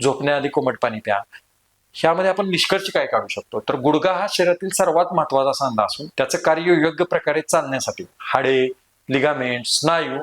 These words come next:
आणि सांध्यातील द्रव समतोल असणे आवश्यक आहे. योग्य आहार आणि व्यायाम केला, वातदोष वाढणार नाही याची काळजी घेतली, सांध्यावर ताण येणार नाही अशा हालचाली केल्या,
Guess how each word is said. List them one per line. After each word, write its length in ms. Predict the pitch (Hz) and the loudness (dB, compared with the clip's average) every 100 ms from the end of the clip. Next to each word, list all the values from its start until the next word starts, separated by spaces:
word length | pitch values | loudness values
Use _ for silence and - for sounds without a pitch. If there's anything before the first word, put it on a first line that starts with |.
| 147 | -4
आणि 160 | 143 | -2
सांध्यातील 600 | 160 160 143 156 175 175 | 0 0 0 -2 0 0
द्रव 200 | 135 156 | 2 0
समतोल 400 | 151 156 131 135 | 0 -6 -4 -2
असणे 200 | 127 151 | 0 0
आवश्यक 380 | 175 131 - - | 0 2 -2 -4
आहे. 160 | 90 104 - - _ _ | -6 -6 -20 -20 _ _
योग्य 320 | 143 160 147 | 0 0 2
आहार 240 | 180 156 165 | 2 2 -2
आणि 260 | 170 180 196 | -4 -6 -10
व्यायाम 320 | 175 147 131 127 | -2 -2 -2 -4
केला, 280 | 131 117 110 - _ _ - | -2 2 0 -2 _ _ -2
वातदोष 520 | 147 151 170 160 165 165 | 0 0 -2 0 0 2
वाढणार 440 | 160 143 143 143 | 2 2 0 0
नाही 240 | 147 139 143 | 0 -2 -4
याची 180 | 139 151 | -6 -2
काळजी 360 | 165 147 127 | 0 0 -2
घेतली, 340 | 123 113 101 104 110 - - | -4 -6 -6 -14 -14 -20 -6
सांध्यावर 480 | - 151 147 156 165 | 0 0 2 0 0
ताण 260 | - 147 147 | 2 0 0
येणार 260 | 147 143 | 0 -2
नाही 220 | 147 143 | -2 -4
अशा 180 | 139 147 | -2 0
हालचाली 420 | 131 139 147 139 | 0 2 0 0
केल्या, 360 | 135 113 104 101 | -2 -2 2 0